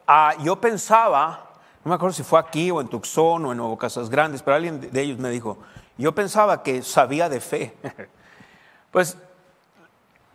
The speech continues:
es que nadie lo sabemos todo, pero lo que sabemos lo debemos de practicar, y es conforme vas practicando lo que sabes que va a venir más revelación.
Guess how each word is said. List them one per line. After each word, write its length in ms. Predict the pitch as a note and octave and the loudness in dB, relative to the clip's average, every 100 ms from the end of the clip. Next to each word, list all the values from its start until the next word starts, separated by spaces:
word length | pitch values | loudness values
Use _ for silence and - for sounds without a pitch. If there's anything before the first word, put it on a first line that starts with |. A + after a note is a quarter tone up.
| _ _ _ _ _ _ _ | _ _ _ _ _ _ _
es 180 | F3+ F#3+ | -2 2
que 140 | C4 A3 | 2 2
nadie 280 | G#3 C4 | 2 2
lo 120 | A3 F3 | 0 0
sabemos 580 | D3+ E3 G#3+ D#3 - - | -2 -2 -4 -6 -6 -2
todo, 540 | C#3 G#3 D3 G3+ - | 0 0 -2 -6 -8
pero 160 | D3 D3 | -4 -2
lo 140 | C#3 | -2
que 100 | C3+ | -4
sabemos 540 | B2+ B2 B2+ G3+ E3 D3 | 0 0 2 -2 -2 -4
lo 100 | B2+ | -2
debemos 300 | C3 D#3 C#3+ | -2 -2 -6
de 80 | |
practicar, 640 | B2 B2 - A#2+ - D#3+ C3+ | -4 -4 -4 -6 0 0 0
y 80 | C#3 | -6
es 100 | D3+ | -2
conforme 460 | F3 D#3 C#3+ C3 | -4 -2 -4 0
vas 160 | C3 C#3 | -2 -2
practicando 640 | - D3+ C#3 A#2+ C#3+ D3 | -4 -4 -4 -4 -2 -2
lo 140 | C3 - | -6 -8
que 100 | A2+ | -4
sabes 400 | - F3 C3+ - | -2 0 -2 -6
que 100 | A#2+ | -4
va 100 | B2+ | -4
a 20 | |
venir 180 | C3+ C3+ | -4 -6
más 160 | A#2+ | -6
revelación. 580 | B2+ A2+ G2+ - C#3 | -6 -6 -8 -12 -14